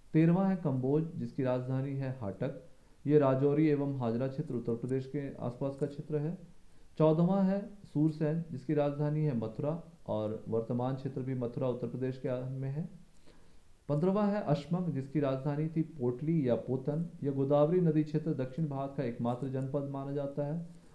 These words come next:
और सोलहवाँ है गांधार, जिसकी राजधानी थी तक्षशिला, जो वर्तमान में रावलपिंडी एवं पेशावर पाकिस्तान के क्षेत्र में देखा जाता है। अब छठे अध्याय में चलते हैं हम, जो है जैन धर्म। जैन धर्म के संस्थापक एवं प्रथम तीर्थंकर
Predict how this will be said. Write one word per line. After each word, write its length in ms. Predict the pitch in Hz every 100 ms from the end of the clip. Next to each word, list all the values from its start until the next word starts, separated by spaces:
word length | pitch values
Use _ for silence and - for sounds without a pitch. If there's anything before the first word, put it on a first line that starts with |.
| -
और 120 | 131
सोलहवाँ 440 | 135 160 160 180
है 140 | 170 165
गांधार, 600 | 117 110 120 123 101 -
जिसकी 260 | 113 120 135
राजधानी 460 | 127 120 120 120 135
थी 320 | 156 190 -
तक्षशिला, 680 | - 117 - 135 117 98 - - - -
जो 80 | 123
वर्तमान 440 | 123 123 131 135
में 140 | 139 135
रावलपिंडी 640 | 113 113 123 131 127 131
एवं 240 | 113 113
पेशावर 420 | 104 107 117 110 131
पाकिस्तान 580 | - - 131 - 131
के 120 | - -
क्षेत्र 300 | - - 104
में 220 | 143 185 - -
देखा 260 | 151 156 127
जाता 320 | 95 - 92
है। 80 | 95 - - - - - -
अब 180 | 139 143
छठे 300 | - 135 165
अध्याय 360 | 156 156 156 156
में 100 | 160
चलते 300 | 160 - 165
हैं 140 | 165
हम, 200 | 170 - - - - - - 131
जो 120 | 165
है 200 | 202 151
जैन 320 | 127 110 117
धर्म। 240 | 135 139 98 - - - - - - - 117
जैन 260 | 170 226
धर्म 220 | 214 220
के 120 | 220 220
संस्थापक 600 | 180 170 180 175 190 190
एवं 220 | 185 170
प्रथम 280 | 165 190 185
तीर्थंकर 760 | 185 175 170 170 139 107 -